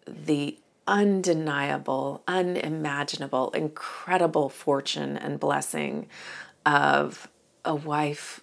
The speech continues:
who loves and supports me, who has stood by me through this illness and, um, has shouldered so much of this burden that it's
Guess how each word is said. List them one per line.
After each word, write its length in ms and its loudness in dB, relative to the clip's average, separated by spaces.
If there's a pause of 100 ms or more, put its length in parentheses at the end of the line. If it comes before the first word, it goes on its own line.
(140)
who 120 2
loves 380 0
and 160 -6
supports 480 -6
me, 340 -10 (460)
who 240 6
has 260 2
stood 400 4
by 260 6
me 360 -2
through 480 4
this 320 0
illness 680 -2 (100)
and, 500 -6 (600)
um, 560 -6 (200)
has 460 0
shouldered 720 4
so 560 2
much 520 -2
of 140 -4
this 240 -4
burden 760 -2 (1400)
that 140 2
it's 520 2